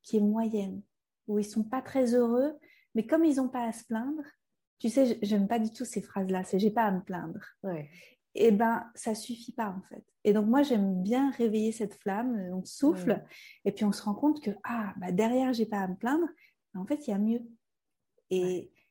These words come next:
Speaker 1: et c'est se rendre compte que, bah oui, en fait, on peut tous et toutes se relever et puis créer quelque chose avec qui on est, parce qu'on a toutes et tous des talents, on a des compétences, on a eu des belles expériences qu'on peut mettre au service de la communauté. Et si tout le monde le faisait, eh ben, je pense que le monde changerait vite.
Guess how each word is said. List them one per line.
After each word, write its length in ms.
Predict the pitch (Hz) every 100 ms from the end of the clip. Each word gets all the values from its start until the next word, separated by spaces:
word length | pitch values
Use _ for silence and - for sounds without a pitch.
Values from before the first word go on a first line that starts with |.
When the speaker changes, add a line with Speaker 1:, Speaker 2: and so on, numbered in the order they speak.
| -
Speaker 1:
et 80 | 208
c'est 200 | - 208
se 100 | -
rendre 240 | 208 208
compte 280 | - 320 -
que, 360 | - 214 202 190
bah 200 | 175 175
oui, 160 | 220 302
en 80 | 294
fait, 160 | 226
on 120 | 202
peut 120 | 185 190
tous 260 | 277 -
et 80 | 233
toutes 180 | 233 -
se 120 | -
relever 560 | 196 202 196 190 294 - _ _ -
et 80 | 202
puis 120 | 202
créer 300 | - 233 247
quelque 260 | 247 214 196
chose 220 | - 302
avec 300 | 233 202 -
qui 160 | -
on 160 | 254 233
est, 160 | 220 233 -
parce 160 | -
qu'on 140 | - 190
a 100 | 185
toutes 240 | - 294
et 80 | 247
tous 220 | 233 208
des 160 | 180 175
talents, 540 | 185 175 185 233 285 - - _ 202
on 60 |
a 80 | 185
des 120 | 175
compétences, 640 | - 247 226 208 214 247
on 60 | 220
a 80 | 185
eu 60 |
des 100 | 165
belles 260 | 170 233 226
expériences 640 | 226 - 214 202 214 220
qu'on 120 | -
peut 120 | 185 180
mettre 180 | 175 -
au 40 |
service 360 | 185 214 220 208
de 60 | 208
la 120 | 180
communauté. 720 | 190 185 175 170 170 262 - - - -
Et 40 | 180
si 180 | -
tout 100 | -
le 80 | 277
monde 180 | 302 294
le 120 | 247
faisait, 460 | 247 220 202 226 - _ _ _ -
eh 60 | 180
ben, 180 | 185 190
je 100 | 208
pense 200 | 285 285
que 100 | 247
le 140 | 202
monde 220 | 214 285
changerait 480 | 285 226 208 196 190
vite. 280 | 185 226